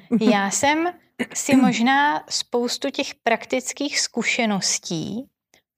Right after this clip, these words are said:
Speaker 2: podložila a zarám-, nebo orámovala i nějakou teorií. Protože já jsem studovala,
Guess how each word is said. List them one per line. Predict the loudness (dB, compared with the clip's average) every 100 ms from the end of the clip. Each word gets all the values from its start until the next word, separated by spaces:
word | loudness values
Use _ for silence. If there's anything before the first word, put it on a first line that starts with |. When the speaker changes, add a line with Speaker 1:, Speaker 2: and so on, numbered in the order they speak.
| _
Speaker 2:
podložila | 0 2 2 2 2 0 2 2
a | 2 0
zarám-, | 2 2 4 2 0 2
nebo | 0
orámovala | 2 2 4 2 2 2 2 2 0 -4 -8 -4
i | 0
nějakou | 2 2 -2
teorií. | 0 2 2 0 -4 -10 _ _ _ -20 -20 -20 _ _
Protože | -2 -2 2 2 4 2 2 -2 -12 _ _ _ _ _ _ _ _ _ -2
já | 2 2
jsem | 2 0
studovala, | 0 -2 0 2 2 2 2 0 -2